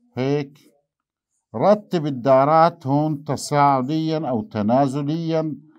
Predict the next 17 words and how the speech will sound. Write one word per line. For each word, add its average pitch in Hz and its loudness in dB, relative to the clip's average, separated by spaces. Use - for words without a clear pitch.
هون 104 0
رتب 143 -2
الدارات 135 2
تنازليًا. 143 -2
هاي 156 0
دارة 165 4
رقم 160 2
واحد، 113 2
نعطيها 135 0
ترميز، 131 -2
هاي 147 -2
رق-، 156 -6
دارة 156 0
رقم 139 0
واحد، 101 -4
هاي 143 0
دارة 151 0